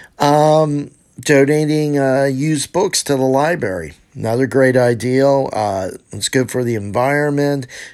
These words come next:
'cause they don't have to produce a new book. Uh, you recycle those books.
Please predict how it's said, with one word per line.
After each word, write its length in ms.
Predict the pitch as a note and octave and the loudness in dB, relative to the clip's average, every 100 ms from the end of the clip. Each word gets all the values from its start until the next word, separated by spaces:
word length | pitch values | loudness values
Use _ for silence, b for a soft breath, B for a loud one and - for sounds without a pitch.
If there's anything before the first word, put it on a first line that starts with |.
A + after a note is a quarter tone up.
| - | -10
'cause 220 | A2+ G2+ | -10 -6
they 180 | A#2 A2 | -6 -6
don't 200 | A2+ A2+ | -6 -6
have 140 | G#2 | -10
to 80 | - | -14
produce 460 | - G2+ G2 F#2+ - | -14 -10 -10 -10 -12
a 60 | |
new 420 | E2+ B2+ C3 C3 | -10 -4 -2 -2
book. 540 | A#2+ C3+ C3 C3 - - B B B | -2 -2 -2 -2 -6 -20 B B B
Uh, 500 | - G#2+ G2+ G2+ F#2+ - _ | -8 -6 -4 -6 -8 -10 _
you 300 | - A#2 A2+ | -12 -8 -6
recycle 680 | G#2+ B2 C3+ - C#3 B2+ B2+ | -4 -2 -2 0 0 0 -2
those 280 | A#2 A#2 G#2+ | 0 -2 -6
books. 480 | - D#2 D#2 - | -10 -12 -10 -12